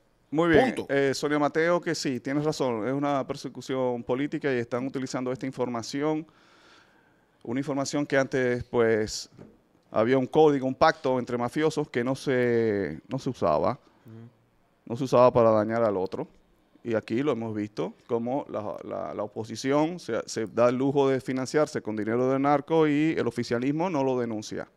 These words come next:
Speaker 1: Y viceversa, siempre se ha dado. Ahora, ahora, estos panas están violando esos códigos y están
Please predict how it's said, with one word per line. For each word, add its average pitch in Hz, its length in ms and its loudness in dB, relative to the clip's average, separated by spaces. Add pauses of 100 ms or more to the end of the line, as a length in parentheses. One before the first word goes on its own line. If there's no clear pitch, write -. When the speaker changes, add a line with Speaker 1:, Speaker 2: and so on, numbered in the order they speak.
(640)
Speaker 1:
Y 165 120 -8
viceversa, 143 720 2
siempre 147 360 -6
se 139 120 -6
ha 120 60 0
dado. 92 340 -2 (320)
Ahora, 170 640 10 (220)
ahora, 190 580 8 (2000)
estos 131 400 -2
panas 180 380 4
están 127 220 0
violando 135 340 2
esos 151 180 -4
códigos 190 480 0
y 147 40 -4
están 131 380 -8